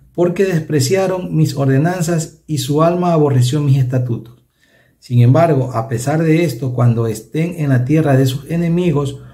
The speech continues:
no los desecharé ni los aborreceré, tanto como para destruirlos, quebrantando mi pacto con ellos,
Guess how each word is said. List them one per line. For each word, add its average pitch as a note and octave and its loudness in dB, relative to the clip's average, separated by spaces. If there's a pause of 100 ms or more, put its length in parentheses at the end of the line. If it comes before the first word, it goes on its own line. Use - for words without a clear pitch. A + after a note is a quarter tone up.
(280)
no E3+ 4
los G3 -2
desecharé E3 -2
ni D#3+ 2
los C#3+ 0
aborreceré, C3+ 0 (160)
tanto F#3+ -4
como F3+ -4
para C#3 2
destruirlos, B2 2
quebrantando C3+ 0
mi D#3+ 2
pacto D#3+ -4
con D3 0
ellos, F3+ -4